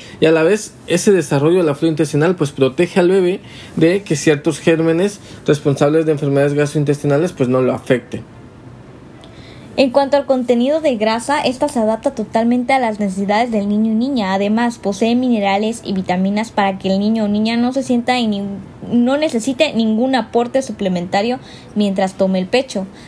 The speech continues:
Speaker 2: También ofrece anticuerpos, como ya se había mencionado, en especial inmunoglobulinas,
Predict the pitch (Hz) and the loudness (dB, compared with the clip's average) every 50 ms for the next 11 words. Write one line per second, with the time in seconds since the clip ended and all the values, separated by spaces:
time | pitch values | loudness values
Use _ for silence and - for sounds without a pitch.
0 | - - - 226 220 226 233 240 254 247 247 - 233 226 233 277 285 - - 208 | -8 -2 0 0 2 2 0 0 -2 -2 -2 0 0 0 0 0 -2 0 0 -2
1 | 202 185 196 185 - 208 220 233 247 247 294 302 - 226 214 196 196 190 202 208 | -2 -2 -4 -2 0 0 0 0 0 -2 -4 -2 -2 -2 0 0 0 0 0 0
2 | 226 208 214 220 220 240 247 247 285 269 269 269 247 233 233 247 262 - - - | 0 0 0 0 0 -2 0 0 -2 0 0 0 0 0 0 -2 -4 -6 -14 -20
3 | - - - 233 233 233 233 233 - 226 220 220 240 233 262 294 - - 240 233 | -20 -6 0 2 2 2 0 0 -2 -2 0 0 0 0 0 -2 -2 -2 0 0
4 | 220 220 214 208 202 196 202 196 190 185 185 208 220 247 262 285 320 330 - | 2 0 0 0 -2 -2 -2 -2 0 0 0 0 0 0 0 0 -2 -4 -6